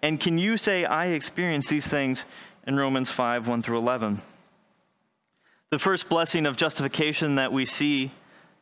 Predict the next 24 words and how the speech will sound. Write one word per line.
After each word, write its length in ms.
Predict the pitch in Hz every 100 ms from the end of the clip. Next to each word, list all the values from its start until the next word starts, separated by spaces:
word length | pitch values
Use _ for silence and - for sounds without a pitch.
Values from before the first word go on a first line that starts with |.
| -
is 560 | 139 139 135 131 - - - _ _ -
peace. 580 | - 202 104 - -
We 220 | - 165 156
have 320 | 147 135 -
peace 380 | - 180 127 147
with 140 | 143
God. 360 | 160 135 117 139
Notice 340 | 170 190 165
verse 340 | 156 165 -
one. 400 | 151 180 156 135 - - - -
"Therefore, 420 | 214 247 202 190
having 480 | 135 147 233 262 220
been 260 | 202 208
justified 640 | 165 202 202 208 196 190 151
by 240 | 165 160
faith, 460 | 156 214 175 175 -
we 180 | 208 202
have 300 | 170 170 - - - -
peace 560 | - 240 170 - -
with 460 | - 156 196 165 151
God 420 | 208 185 147 147 - - - -
through 300 | 190 214 202
our 260 | 160 165 165
Lord 420 | 160 160 156